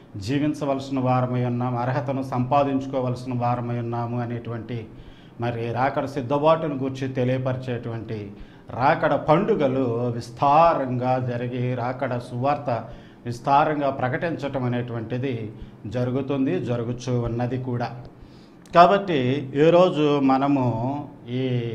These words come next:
రాకడను కూర్చున్నటువంటి సిద్ధబాటు కొరకు దేవుని యొక్క పరిశుద్ధ మందిరము ఎలా ఉపయోగపడుతుందనేది తెలుసుకొనబోతూ ఉన్నామని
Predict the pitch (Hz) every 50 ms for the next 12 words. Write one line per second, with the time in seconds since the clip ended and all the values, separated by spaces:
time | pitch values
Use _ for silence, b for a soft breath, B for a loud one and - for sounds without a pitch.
0 | 110 107 110 107 117 131 143 151 - 165 156 156 151 147 131 139 131 131 - -
1 | 135 127 127 127 127 123 123 120 120 - 123 123 120 - 131 120 - 135 131 131
2 | 131 127 127 131 123 123 127 123 120 120 - 170 180 175 - B B B B B
3 | B B B B - 98 135 139 151 156 156 151 151 143 131 - 135 135 131 135
4 | 135 127 127 - - 135 117 131 127 123 123 117 135 131 131 131 113 131 135 127
5 | 123 120 117 107 101 101 120 120 123 135 135 131 123 120 120 - 123 123 123 123
6 | 127 120 117 117 - 120 113 117 113 113 117 117 113 151 151 - 123 123 120 120
7 | - - 123 117 110 113 120 117 - 123 120 117 113 113 117 117 113 120 127 160